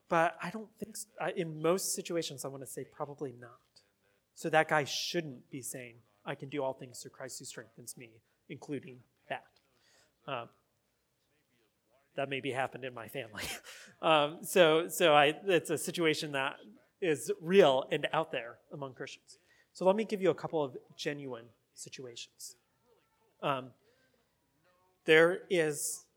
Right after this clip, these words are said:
a family. The husband is working to provide for the family. The wife is at home with, like, three kids,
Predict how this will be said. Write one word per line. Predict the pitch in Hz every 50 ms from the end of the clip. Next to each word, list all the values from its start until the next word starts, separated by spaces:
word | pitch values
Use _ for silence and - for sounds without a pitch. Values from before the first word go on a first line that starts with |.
| _ _ _ _ _ -
a | 156
family. | - - 165 160 170 190 208 240 269 269 - - _ _ _ _ _ _ _ _ _ -
The | 170 147
husband | - 175 175 170 - 190 185 175
is | 175 156 -
working | 143 170 180 185 - 208 190 190 196 196 190 -
to | - -
provide | - 160 147 170 170 175 170 170
for | - 180
the | 160 156
family. | - 170 165 165 170 165 170 175 165 - - - - _ _ -
The | 175
wife | 147 156 160 165 170 180 - - - - _ _ _ -
is | 190 170 156 147 143 135 - - - -
at | 165 170 156
home | 135 160 180 165 175 175 180 180 175 _ _ _ _ _ -
with, | 160 147 135 - - - - - _ _ _ _ _ _ _ _ _ _ _ _ -
like, | 151 131 - - - _ _ -
three | 160 160 175 175
kids, | 170 - 165 170 160 165 175 165 - - - -